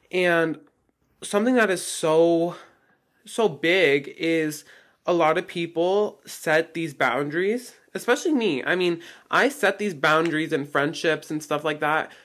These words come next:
but then when boundaries are crossed, a lot of people, including myself, don't do what was said. It, like,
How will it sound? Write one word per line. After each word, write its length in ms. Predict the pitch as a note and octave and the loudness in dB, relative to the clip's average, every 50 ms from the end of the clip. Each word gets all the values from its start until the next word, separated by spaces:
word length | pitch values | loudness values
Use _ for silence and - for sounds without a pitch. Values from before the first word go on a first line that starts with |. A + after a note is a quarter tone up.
| _ _ - | _ _ -2
but 180 | E3+ E3+ E3+ | -2 -2 2
then 340 | - G3 F4 F3+ G3+ G#3 F#3 | 2 2 2 2 0 -2 -2
when 400 | D#3+ D#3 D#3+ E3 D#3+ D#3+ D#3+ D#3 C#3 | 0 0 2 2 2 2 0 -2 -2
boundaries 640 | - B2+ C3 C#3 C#3+ F3 F#3 E3+ F#3+ G3 G3 F#3+ | -2 0 2 2 2 0 -2 -2 -4 -4 -2 -2
are 120 | E3+ C3 B2+ | -2 -4 -4
crossed, 800 | B2 - - E3 E3 E3 D#3 B2 G#2+ A2+ B2+ - - - - - _ _ _ _ _ _ _ _ _ _ _ _ _ - | -6 -8 -4 -2 0 2 2 0 0 -2 -6 -10 -16 -20 -20 -20 _ _ _ _ _ _ _ _ _ _ _ _ _ -6
a 100 | D3+ D#3 | -2 0
lot 240 | D3+ D3+ D3 D#3 F3 | 2 2 2 2 0
of 80 | E3+ | -2
people, 640 | - - G3 G3 - - D3 C#3 C3+ C3+ C#3 D#3+ E3 - | -6 -10 -10 -8 -2 0 2 2 4 2 2 0 -2 -6
including 440 | C#3 C3 - - D3+ D#3+ D3 D3 D3+ | -8 -8 -6 -6 -6 -4 -4 -4 0
myself, 600 | E3+ E3+ F3 F3 - F#3+ F3+ E3 C#3+ C#3 C#3+ - - - - - - - - C3+ | 0 0 0 0 -2 0 2 4 2 2 0 -6 -16 -20 -20 -20 -20 -18 -12 -4
don't 420 | B2+ D#3+ D#3+ E3+ F3+ - - D3+ | 2 4 4 4 4 2 -2 -6
do 520 | C#3+ D3 F3 F3 D#3+ D3+ D3 D3 D3 C#3+ - - | -4 0 2 2 4 4 4 2 0 0 -4 -8
what 520 | C#3 C#3 C3 C3 C3+ C#3 C#3 C3+ - - | -10 -8 -4 2 4 4 4 4 2 -2
was 680 | C#3 B2+ B2+ B2+ B2 B2 B2 B2 A#2+ A#2+ B2 - - - _ - | -6 -4 0 2 4 4 4 4 2 2 -2 -4 -14 -20 _ -16
said. 480 | - - F#3+ E3 D#3+ - - - - - _ _ _ _ _ _ _ _ _ _ _ _ _ _ _ _ - | -6 -2 0 0 0 0 -2 -8 -12 -20 _ _ _ _ _ _ _ _ _ _ _ _ _ _ _ _ 0
It, 340 | F3 F#3 F3+ F3+ F3 - D#3 | 2 4 4 4 2 2 2
like, 400 | E3 F3+ F#3 E3+ - - _ | 2 2 2 2 0 -6 _